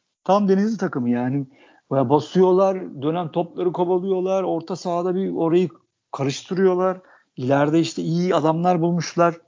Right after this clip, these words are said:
İyiler. Ha, tabii ne olur bi-, bi-, bilemezsin ya sonuçta Altay hani üç maç daha götürür, sonra bir kaosa girer, ne yapar ne eder onu bilemeyiz. Ama Alanya'da tabii eksik kalınca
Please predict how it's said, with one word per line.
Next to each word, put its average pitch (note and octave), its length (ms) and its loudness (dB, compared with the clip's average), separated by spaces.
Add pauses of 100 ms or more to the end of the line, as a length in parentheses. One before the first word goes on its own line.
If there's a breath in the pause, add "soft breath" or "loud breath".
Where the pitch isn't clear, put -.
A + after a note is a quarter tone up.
(300)
İyiler. D#3+ 400 0 (360)
Ha, - 240 -6
tabii D3+ 300 0
ne C#3+ 40 -2
olur D#3 440 2
bi-, C3+ 260 -8
bi-, C3 180 -12
bilemezsin D3+ 600 -4
ya - 140 -14
sonuçta - 400 -16
Altay B2+ 380 -4
hani A#2 280 -10 (360)
üç C#3+ 200 -6
maç C3+ 220 -2
daha C#3 140 6
götürür, B2+ 400 -2
sonra C3+ 300 -4
bir C3 60 -4
kaosa C3 420 0
girer, B2 360 -2
ne C3 60 -2
yapar A#2+ 360 -2
ne C3 80 -4
eder B2 100 -4
onu A#2+ 300 -10
bilemeyiz. C#3 440 -8 (340)
Ama E3+ 240 -6 (360)
Alanya'da D#3 580 2
tabii B2 240 2
eksik - 300 -4
kalınca E3 540 2